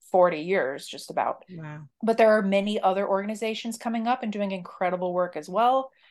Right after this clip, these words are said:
Speaker 1: And of course, you can learn a lot from peta and their website and books as well. So there's definitely a lot of organizations out there that, you know, you can learn. I mean, even if you follow, uh, on Instagram, peta Kids, there's a whole site, and they, they put up a lot of stuff,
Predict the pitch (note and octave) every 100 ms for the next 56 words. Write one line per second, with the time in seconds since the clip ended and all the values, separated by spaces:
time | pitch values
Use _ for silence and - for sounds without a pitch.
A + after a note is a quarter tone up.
0 | _ A3 G#3+ - G3+ F#3+ - G3 G3 F3+
1 | F3 E3+ F3 D#3 - E3+ F3 C#4+ G#3 F3
2 | - _ _ - G3+ F#3 F3+ F3 F3 F#3
3 | F3 F3 F3 F3 E3+ - F3 E3+ F3 F3
4 | D#3+ D3+ _ _ - F#3+ G3+ G3 - F#3+
5 | G3 F#3 E3 D#3 F3+ F3 E3+ E3 E3+ F3
6 | D#3+ C#3 - C3+ C3 C3+ C#3+ - - _
7 | _ _ _ _ _ G#3 F3 D#3 E3 F3+
8 | - D#3 D3 D3 D3 C#3 - F3+ F3+ -
9 | A#3 B3 A3+ G#3 F3+ - F3+ F#3 F3+ F3+
10 | F3 F3+ E3 - F3 E3+ G3 - G3 D#3+
11 | E3+ - F3+ E3 - E3+ - - - -
12 | _ _ _ - D3 D#3+ - D3 - D#3
13 | - D#3 D#3 D#3 - F3 E3 - D#3 D3+
14 | C#3 C3 - - - D3 -